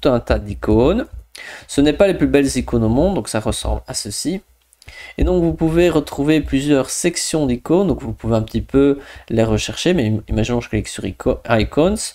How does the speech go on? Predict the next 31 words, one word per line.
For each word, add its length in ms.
et 60
j'ai 100
encore 300
d'autres 220
rubriques, 560
mais 100
on 80
peut 140
voir 340
qu'il 160
y 60
a 40
plein 280
d'icônes, 360
par 120
exemple 220
des 80
carottes, 580
par 200
exemple, 460
je 40
ne 40
sais 120
pas, 140
il 40
y 40
a 40
un 40
peu 160
de 120
tout. 320